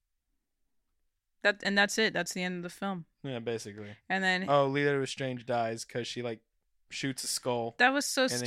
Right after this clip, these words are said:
Speaker 1: stupid.
Speaker 2: killed.
Speaker 1: She just, she literally sacrificed herself for no reason. Like, she just walked up and she's like, "I got this."
Speaker 2: She did not got this.
Speaker 1: No, she
Speaker 2: <laughs>
Speaker 1: didn't. She didn't do any good to anyone. She's like, "I'm sorry."
Speaker 2: And then she said, "I love you," but it looked like she was looking at Newt, and I'm like, "Woman, just pick a man. It's not hard."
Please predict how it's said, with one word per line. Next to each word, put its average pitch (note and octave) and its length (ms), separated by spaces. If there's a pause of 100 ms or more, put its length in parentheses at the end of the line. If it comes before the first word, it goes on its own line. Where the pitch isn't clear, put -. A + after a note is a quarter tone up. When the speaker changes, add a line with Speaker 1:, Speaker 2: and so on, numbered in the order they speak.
(320)
Speaker 1:
stupid. A#3 100
Speaker 2:
killed. A2+ 320
Speaker 1:
She A#3 140
just, B3 340
she B3+ 180
literally B3+ 280
sacrificed G#3+ 680
herself F#3+ 360
for G3 80
no F3+ 180
reason. E3+ 580 (100)
Like, F3 240
she G#3 160
just F#3 200
walked F#3 240
up F3+ 120
and E3+ 100
she's F#3+ 160
like, E3 180
"I E3 100
got E3+ 320
this." - 300 (420)
Speaker 2:
She - 200
did G2 160
not D3 300
got B2 240
this. - 400
Speaker 1:
No, B3+ 60
she - 80
Speaker 2:
<laughs> B3+ 60
Speaker 1:
didn't. F#3 340
She G#3+ 120
didn't G3+ 200
do G#3+ 140
any F#3 280
good F3+ 200
to G3+ 100
anyone. E3 340
She's F3+ 160
like, F#3 180
"I'm G#3 120
sorry." G#3 560 (720)
Speaker 2:
And C#3+ 100
then D#3+ 80
she E3 120
said, D#3 200
"I C#3 80
love C3 280
you," D#3+ 180
but C#3+ 140
it B2 100
looked C#3 240
like D#3 140
she D3 140
was B2+ 140
looking C3+ 300
at G#2 180
Newt, B2+ 360
and B2 120
I'm C#3 140
like, C3+ 220
"Woman, D#3 420
just D#3+ 240
pick G#3+ 180
a F#3 80
man. D#3+ 440
It's C#3+ 180
not E3 240
hard." D3+ 460